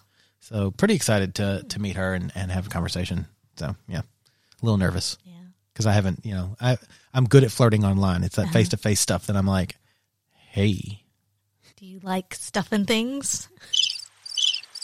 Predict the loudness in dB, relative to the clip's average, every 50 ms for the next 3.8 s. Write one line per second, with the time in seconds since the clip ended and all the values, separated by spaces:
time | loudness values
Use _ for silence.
0 | -18 -20 -20 _ _ -4 -4 -4 -6 -8 -14 _ _ _ _ -4 -2 -2 -2 -4
1 | -8 _ _ _ -18 -18 -18 -10 -4 -2 -2 -2 -2 -6 _ _ _ _ _ _
2 | _ _ -12 -6 -4 -4 -4 -4 -8 _ -20 -20 -20 -20 _ _ _ _ _ _
3 | -2 0 0 0 0 0 2 2 4 6 6 4 8 8 8 8